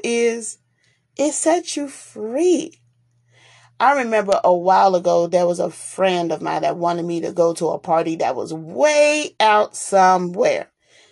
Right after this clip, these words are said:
Now, she wasn't going to drive because she was drinking, and I don't drive, and she wanted me to go way out there. Well, I said no, and she was disappointed,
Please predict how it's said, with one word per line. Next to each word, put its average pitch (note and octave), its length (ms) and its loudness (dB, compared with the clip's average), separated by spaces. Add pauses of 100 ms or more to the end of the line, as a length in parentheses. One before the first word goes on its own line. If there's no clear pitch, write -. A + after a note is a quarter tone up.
(180)
Now, E3 340 2
she A#3+ 260 -6
wasn't A3+ 380 0
going D#3+ 220 0
to D#3+ 100 -8
drive E3 340 2
because D#3 300 -8
she G3+ 180 -8
was E3 160 -8
drinking, C3 480 -16 (340)
and - 200 -8
I C4+ 200 2
don't F#3+ 380 0
drive, G#2 460 -2
and F3 160 -6
she G#3 160 -10
wanted F3+ 300 -4
me F3 140 -8
to F3 120 -10
go D#3 200 -4
way A4+ 920 -2 (100)
out A#3 380 2 (180)
there. E3 360 -2 (720)
Well, A#3 320 4
I C#4+ 240 4
said A3 540 0
no, G3 420 0 (520)
and F#3 160 0
she D4 220 -2
was C#4+ 160 -6
disappointed, G3+ 760 -6